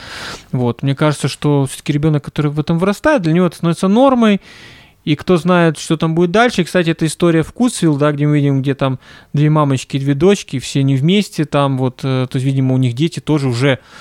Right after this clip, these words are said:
фактически, э, видят, э, пример родителей, тоже, э, ищут себе тот же пол,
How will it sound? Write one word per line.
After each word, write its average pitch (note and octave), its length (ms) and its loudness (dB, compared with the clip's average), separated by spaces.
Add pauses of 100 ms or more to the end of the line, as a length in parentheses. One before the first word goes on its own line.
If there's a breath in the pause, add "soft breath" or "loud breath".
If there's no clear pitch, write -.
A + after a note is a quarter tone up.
(120)
фактически, C3 680 -4 (440 loud breath)
э, C3 340 -2
видят, C3+ 380 -2
э, C3 240 -2
пример C#3 320 0
родителей, C3+ 500 0
тоже, G#3 360 2
э, E3 680 0 (120)
ищут D#3 300 -2
себе C#3+ 480 0
тот C#3+ 200 -2
же C#3 120 0
пол, C#3 340 0